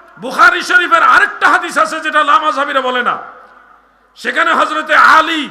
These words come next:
রাদিয়াল্লাহু আনহু, নবীজির খুব কাছের একজন সাহাবী, শেরে খোদা মাওলা আলী রাদিয়াল্লাহু আনহু, এবং হযরত আবু হুরায়রা, কি বিখ্যাত সাহাবী, ওনারা দুইজনে হাদিস বর্ণনা করেছেন,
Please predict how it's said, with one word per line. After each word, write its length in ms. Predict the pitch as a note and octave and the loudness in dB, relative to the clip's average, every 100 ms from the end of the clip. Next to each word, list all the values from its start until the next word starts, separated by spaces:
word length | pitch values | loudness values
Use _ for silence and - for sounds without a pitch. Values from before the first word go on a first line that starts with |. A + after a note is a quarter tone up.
| - | -10
রাদিয়াল্লাহু 600 | G3 B3 D4+ C#4+ C#4+ C#4 B3+ | -6 -4 -2 -2 -2 -2 -2
আনহু, 280 | A#3 F#3 | -4 -8
নবীজির 460 | C#3 A#3 C#4 C#4 C#4 - _ _ | -14 -14 -12 -12 -14 -20 _ _
খুব 260 | - G#4+ G#4 | -12 -12 -8
কাছের 360 | - F4 - A4 | -2 -2 0 0
একজন 260 | F#4+ D#4 C#4 | 0 -2 -6
সাহাবী, 340 | A3 F3+ C#3+ - - - _ | -4 -4 -8 -18 -20 -20 _
শেরে 380 | - D4 E4+ E4 | -8 -2 0 0
খোদা 220 | C#4+ D4+ | -4 -6
মাওলা 320 | C#4+ C#4 C4+ | -4 -4 -2
আলী 140 | C4 B3+ | -2 -2
রাদিয়াল্লাহু 440 | A#3 A#3 A3 G3 | -4 -4 -8 -10
আনহু, 180 | C3+ B2 - _ _ - | -12 -18 -20 _ _ -12
এবং 220 | B3 D4+ | -8 -4
হযরত 360 | C4 C#4 D4 C#4+ | -4 -2 -4 0
আবু 260 | C4 C4 | 0 -2
হুরায়রা, 540 | A3 B3+ A#3+ G#3 C#3+ - - - - _ | -4 0 0 0 -6 -10 -20 -20 -20 _
কি 120 | - C4 | -14 -10
বিখ্যাত 460 | C4 - - - | -10 -6 -4 -2
সাহাবী, 440 | F#4+ A#3+ A#3+ F#3 C#3+ - - - | -2 -2 -2 -2 -12 -18 -20 -18
ওনারা 220 | F#3 B3 | -8 -4
দুইজনে 420 | B3 C#4 E4+ F#4 F#4 | -4 -4 -4 0 0
হাদিস 280 | D#4 D#4 | 0 -4
বর্ণনা 420 | C4+ C#4 C#4 C4+ B3+ | -6 -6 -2 -2 -2
করেছেন, 480 | B3 A#3 A3+ G#3+ | -2 -4 -4 -8